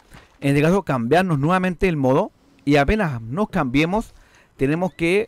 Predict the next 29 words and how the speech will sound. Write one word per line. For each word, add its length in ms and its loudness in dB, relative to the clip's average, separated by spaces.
eh, 640 0
quitar, 360 0
en 100 -4
este 140 -6
caso, 280 -2
el 60 -2
lucio. 180 -10
Entonces 200 -6
nos 120 -6
ponemos 280 -2
aquí. 300 -2
Ven 160 -2
que 100 -4
podemos 460 0
apretar 260 -2
cuadrado, 300 2
listo. 340 -12
Ya. 160 -14
Vamos, 480 0
botón 180 -6
izquierdo, 500 0
arriba, 400 -2
modo 320 -2
libre. 420 -4
Vamos 300 0
a 60 -2
ponernos 520 -2
a 240 -2
defensivo 680 0